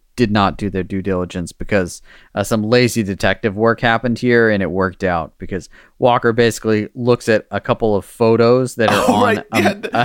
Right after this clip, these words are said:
Speaker 2: th-,
Speaker 1: uh,
Speaker 2: there's
Speaker 1: that are on a coffee table. One of them is her with Cody.
Speaker 2: <laughs> Right.
Speaker 1: He's like, "Well, okay, she's, uh, dating Cody." They also call a favor in with C D. They're like, "Okay, we're gonna go to Cody's hotel room."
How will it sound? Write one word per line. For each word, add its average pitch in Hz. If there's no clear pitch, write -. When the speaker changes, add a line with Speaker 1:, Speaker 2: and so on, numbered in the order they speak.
Speaker 2:
th-, 156
Speaker 1:
uh, 117
Speaker 2:
there's 208
Speaker 1:
that 147
are 151
on 151
a 151
coffee 139
table. 180
One 139
of 151
them 160
is 139
her 127
with 113
Cody. 85
Speaker 2:
<laughs> -
Right. 131
Speaker 1:
He's 98
like, 98
"Well, 147
okay, 180
she's, 151
uh, 160
dating 143
Cody." 294
They 113
also 190
call 196
a 147
favor 135
in 123
with 110
C 123
D. 123
They're 98
like, 98
"Okay, 107
we're 104
gonna 123
go 135
to 127
Cody's 135
hotel 113
room." 90